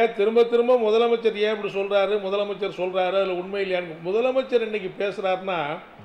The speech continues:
எனக்கு சொல்ல விரும்புறது என்னன்னீங்கன்னா, அது வந்து இந்த சட்டம் பத்தியோ அல்லது இந்த விவசாய, இந்த சட்டத்துல என்ன இருக்குங்கிறத பத்தி எல்லாம் கிடையாது. அதாவது அதிமுகவுக்குள்ள இப்ப ரெண்டு கடுமையான சண்டை நடந்துகிட்டு இருக்கு.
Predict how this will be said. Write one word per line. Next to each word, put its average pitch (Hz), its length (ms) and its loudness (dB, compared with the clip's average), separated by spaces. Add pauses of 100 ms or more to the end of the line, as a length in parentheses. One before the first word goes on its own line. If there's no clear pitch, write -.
(640)
எனக்கு 220 380 0
சொல்ல 226 300 4
விரும்புறது 226 380 6
என்னன்னீங்கன்னா, 208 440 -2
அது 190 200 2
வந்து 202 280 -4 (100)
இந்த 190 160 -4
சட்டம் 240 520 0
பத்தியோ 220 480 0
அல்லது 220 220 2
இந்த 202 140 -2
விவசாய, 202 420 -2
இந்த 185 260 -6
சட்டத்துல 220 400 0
என்ன 196 200 -6 (600)
இருக்குங்கிறத 202 480 -2
பத்தி 185 180 -4
எல்லாம் 190 260 2
கிடையாது. 160 360 2 (140)
அதாவது 208 360 2 (840)
அதிமுகவுக்குள்ள 233 1040 2
இப்ப 226 140 2
ரெண்டு 190 300 -2
கடுமையான 196 600 0
சண்டை 175 320 -2
நடந்துகிட்டு 160 380 -6
இருக்கு. 156 220 -8